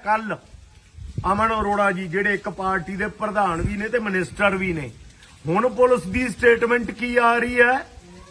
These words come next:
ਕਿ ਨਹੀਂ ਜੀ, ਇਹ ਤਾਂ ਅਸਲ 'ਚ ਉਹਨਾਂ ਨੂੰ ਪਨਾਹ ਵਾਲੇ ਜਾਂ ਗੱਡੀ ਤੇ ਵਹੀਕਲ ਵਾਲੇ ਸੀ ਜਿਹੜੇ ਸ਼ਾਮਲ ਜ਼ਰੂਰ ਸੀਗੇ।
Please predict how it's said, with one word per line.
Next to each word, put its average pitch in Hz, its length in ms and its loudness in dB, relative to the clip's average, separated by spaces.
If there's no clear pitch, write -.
ਕਿ 226 100 2
ਨਹੀਂ 240 280 4
ਜੀ, 269 380 0
ਇਹ 269 280 -2
ਤਾਂ 269 420 2
ਅਸਲ 240 220 0
'ਚ 233 120 -8
ਉਹਨਾਂ 247 220 0
ਨੂੰ 254 160 -6
ਪਨਾਹ 262 380 6
ਵਾਲੇ 247 220 4
ਜਾਂ 233 160 -2
ਗੱਡੀ 185 420 0
ਤੇ 226 460 4
ਵਹੀਕਲ 196 580 0
ਵਾਲੇ 220 300 4
ਸੀ 143 220 -12
ਜਿਹੜੇ 240 320 2
ਸ਼ਾਮਲ 202 460 0
ਜ਼ਰੂਰ 254 400 4
ਸੀਗੇ। 233 380 2